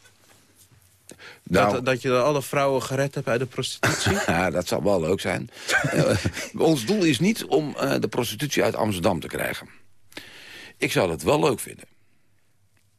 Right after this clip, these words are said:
Speaker 1: Ons doel is die ene te zien en daar iets voor te betekenen. Dat is het doel waar we mee bezig zijn. En, eh, ik denk als we heel veel eendelingen helpen, ehm, dan kan je een heel eind, eh, komen.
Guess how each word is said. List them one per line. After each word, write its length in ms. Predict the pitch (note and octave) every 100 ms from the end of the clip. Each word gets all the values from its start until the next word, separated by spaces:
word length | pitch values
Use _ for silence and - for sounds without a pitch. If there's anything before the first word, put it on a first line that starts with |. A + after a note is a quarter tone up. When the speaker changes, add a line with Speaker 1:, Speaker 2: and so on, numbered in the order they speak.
| _
Speaker 1:
Ons 220 | - G2 D2
doel 180 | B2+
is 280 | G#2+ D2+ - -
die 180 | A#2+ -
ene 280 | A2+ G#2+ G2
te 100 | F2
zien 240 | G2 F2+
en 120 | -
daar 180 | D2 C#2+
iets 100 | D#2+
voor 120 | -
te 80 | A#1+
betekenen. 440 | - - - - - _ _ _ _ - -
Dat 140 | - F#2+
is 60 |
het 80 | F2
doel 140 | C#2+ C#2+
waar 160 | C#2+
we 80 | C2
mee 160 | C2+ C2
bezig 320 | C2+ C2 C#2
zijn. 300 | - C#2 -
En, 340 | - D#2+ D2+ -
eh, 440 | D2+ D2 C#2 C2+ -
ik 180 | - F#2+
denk 160 | G#2
als 140 | F#2+ -
we 80 |
heel 220 | - C3+ A2+
veel 160 | E2+
eendelingen 460 | G#2+ C3 G2+ E2+ -
helpen, 520 | G2+ B2 D2+ F2 C#3+ - - - - - - - - - -
ehm, 1000 | G2 E2+ E2+ E2+ E2 D#2+ D#2 D#2 D#2+ D#2 - - -
dan 260 | - G#2+
kan 140 | A2 G#2
je 60 |
een 60 | F2
heel 180 | G2+ G2
eind, 220 | F2+ -
eh, 280 | - D#2 D2+ A1 -
komen. 380 | - F#2 D2+ C2+